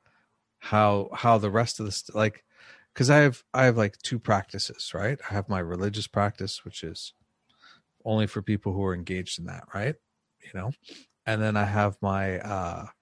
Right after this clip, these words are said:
practice of what I do with clients, right? Which is, you know, spirit driven, but not Orisha stuff, right? Because from my point of view, if you're not, if you're not in the Orisha tradition or in a Orisha tradition,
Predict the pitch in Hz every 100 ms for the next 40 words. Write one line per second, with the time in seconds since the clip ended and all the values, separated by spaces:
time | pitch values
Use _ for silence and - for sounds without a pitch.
0 | _ _ _ _ _ _ _ - 120 -
1 | 110 104 107 98 92 101 92 - 98 90
2 | 92 - - 92 110 - - 95 85 -
3 | _ _ _ - 92 90 - 151 - _
4 | _ _ - - 135 113 - 107 101 95
5 | 95 95 87 92 87 - - - - -
6 | 101 139 95 - 92 87 - - _ _
7 | - - - _ 113 110 104 113 98 90
8 | - 92 87 - 90 92 90 - 110 -
9 | 110 101 95 113 101 95 90 90 - 90
10 | - 92 90 113 117 117 - 110 98 92
11 | 92 101 104 101 110 - 101 104 - 117